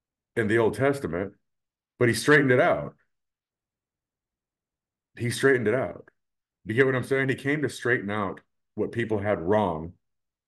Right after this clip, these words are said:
in Judaism. He didn't come to start Christianity. Um, Paul started his own thing, but the Lord didn't come to start Christianity. He came to, he came to put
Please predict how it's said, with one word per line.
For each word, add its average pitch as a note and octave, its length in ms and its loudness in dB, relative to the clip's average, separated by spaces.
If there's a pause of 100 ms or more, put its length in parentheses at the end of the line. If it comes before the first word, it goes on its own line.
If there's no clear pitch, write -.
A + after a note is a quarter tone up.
(720)
in G#2+ 200 -4
Judaism. G#2 680 0 (480)
He - 80 -8
didn't E3 160 0
come C#3+ 220 0
to - 60 -6
start A#2+ 340 0
Christianity. G#2+ 720 -4 (760)
Um, E2+ 600 0 (1300)
Paul C3 320 4
started A2+ 340 2
his G#2 140 -2
own A#2+ 240 0
thing, F2 320 -8 (440)
but G2+ 280 0
the A2 80 2
Lord B2 320 4
didn't A2 220 -2
come B2 180 -2
to F#2+ 60 -6
start - 280 -4
Christianity. E2+ 600 -6
He G2 80 -6
came B2 300 2
to, F2 320 4 (960)
he - 80 -20
came D3+ 200 4
to A2 80 2 (220)
put C3 440 0